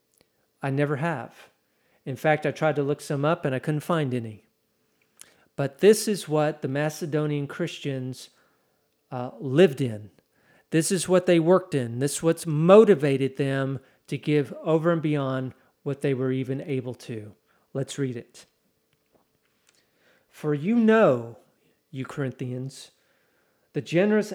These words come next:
act of our Lord Jesus Christ, that though he was rich, yet for your sakes he became poor,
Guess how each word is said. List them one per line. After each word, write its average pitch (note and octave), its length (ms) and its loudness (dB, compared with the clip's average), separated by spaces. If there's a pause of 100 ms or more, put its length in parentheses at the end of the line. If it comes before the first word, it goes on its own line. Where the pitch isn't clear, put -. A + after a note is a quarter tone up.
act D#3+ 500 -4 (160)
of C3 120 -10
our D3+ 180 2
Lord D3+ 300 -2
Jesus D3 400 -6
Christ, C#3 640 -8
that D3+ 260 -8
though F#3 360 2
he G3+ 200 -10
was D#3 260 -8
rich, D#3+ 460 -4 (100)
yet F3 360 -6
for D#3 180 -4
your E3+ 320 0
sakes - 800 -12 (260)
he G3+ 240 -4
became D#3 460 -6
poor, C#3 560 -4